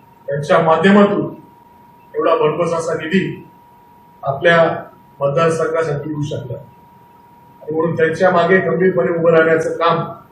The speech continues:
आपण सर्वांनी त्या ठिकाणी करावं, अशा प्रकारची विनंती करतो. परवाच आपल्या माजी आमदार अशोकरावजी काळेसाहेब यांच्या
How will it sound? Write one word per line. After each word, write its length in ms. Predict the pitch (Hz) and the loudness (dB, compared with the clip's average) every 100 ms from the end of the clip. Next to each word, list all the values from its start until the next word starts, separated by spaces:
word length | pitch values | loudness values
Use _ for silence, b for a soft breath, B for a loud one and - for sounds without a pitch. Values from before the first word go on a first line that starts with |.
| _ _ _ _ | _ _ _ _
आपण 240 | - 160 151 | -8 -4 -4
सर्वांनी 440 | - 165 185 190 170 | 0 4 6 6 4
त्या 120 | 165 | 2
ठिकाणी 300 | 170 170 170 | 2 -2 -4
करावं, 460 | 165 165 170 185 - - _ _ _ - - | -2 2 2 0 -4 -12 _ _ _ -20 -14
अशा 240 | - 170 165 | -8 -2 -2
प्रकारची 460 | 160 160 151 170 | 0 0 -2 -2
विनंती 360 | 156 160 - 180 | -4 -4 -4 -2
करतो. 340 | - 165 494 - - - - - - - - - _ - - - | -2 -2 -4 -8 -10 -20 -20 -20 -20 -20 -20 -20 _ -20 -20 -12
परवाच 380 | 151 156 180 180 | -2 4 6 6
आपल्या 340 | 170 165 180 180 175 - - - - - - - - - - - | 4 4 6 6 4 0 -4 -12 -20 -20 -20 -20 -20 -20 -20 -8
माजी 200 | 147 151 | -2 2
आमदार 240 | 175 175 170 | 4 6 4
अशोकरावजी 520 | 165 190 175 170 170 | 6 4 2 0 0
काळेसाहेब 440 | 165 170 170 180 170 | 2 2 4 2 2
यांच्या 260 | 170 180 | 2 4